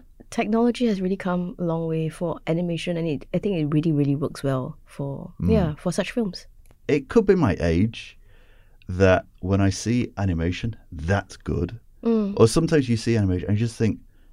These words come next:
Speaker 2: "This is, someone's had to create all
Speaker 1: Mm, mm,
Speaker 2: this."
Speaker 1: mm.
Speaker 2: And it's just mind-blowing because the fragments of snow,
Speaker 1: Yeah.
Speaker 2: something falls in a little patch of snow and
Speaker 1: Yep.
Speaker 2: it falls in,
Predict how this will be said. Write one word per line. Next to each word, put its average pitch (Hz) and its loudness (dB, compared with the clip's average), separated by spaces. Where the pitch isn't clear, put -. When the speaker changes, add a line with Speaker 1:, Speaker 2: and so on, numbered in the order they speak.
Speaker 2:
"This - -2
is, - -6
someone's 185 -2
had - -12
to - -16
create - -2
all 220 6
Speaker 1:
Mm, 208 4
mm, 202 2
Speaker 2:
this." 185 -2
Speaker 1:
mm. 190 -8
Speaker 2:
And 123 -2
it's 117 -2
just 113 -4
mind-blowing 113 2
because 110 -2
the 147 6
fragments - 0
of 80 -6
snow, 147 4
Speaker 1:
Yeah. - -2
Speaker 2:
something 175 6
falls 185 0
in 101 4
a 98 4
little 113 0
patch - -6
of 110 -4
snow 277 -2
and 214 0
Speaker 1:
Yep. 180 2
Speaker 2:
it - -18
falls 185 -2
in, - -6